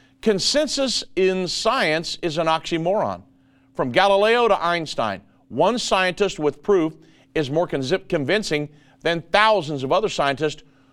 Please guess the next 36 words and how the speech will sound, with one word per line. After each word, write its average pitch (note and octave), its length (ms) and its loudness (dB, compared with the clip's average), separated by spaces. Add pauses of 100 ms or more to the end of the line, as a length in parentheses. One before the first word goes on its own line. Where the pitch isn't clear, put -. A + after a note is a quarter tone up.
who G3+ 120 0
simply G3+ 400 0
believe G3+ 640 0
something C3 420 -4
to A2+ 80 -2
be A2+ 100 -2
true. G2 340 -6 (1080)
He G#3+ 160 0
said, F3+ 280 2
"And D#3+ 180 2
I B3+ 100 4
don't C4+ 160 0
even F#3+ 220 0
grant F3+ 320 0
that D3+ 260 0 (260)
there G3 160 4
is F#3 140 0
a F#3+ 60 0
consensus G3 580 -2
among E3+ 280 -2
scientists. G#3 600 -4 (320)
It's F3+ 160 0
just A3 280 -2
that F3+ 160 0
the D3 100 0
press G3 580 0
only B3+ 280 2
promotes E3+ 560 -2 (380)
the D#3 120 -2
global G3+ 500 2
warming F3 420 0
alarmists D3 800 0
and F3 140 -2
ignores F3 580 0
or D#3+ 160 -2
minimizes D#3 840 0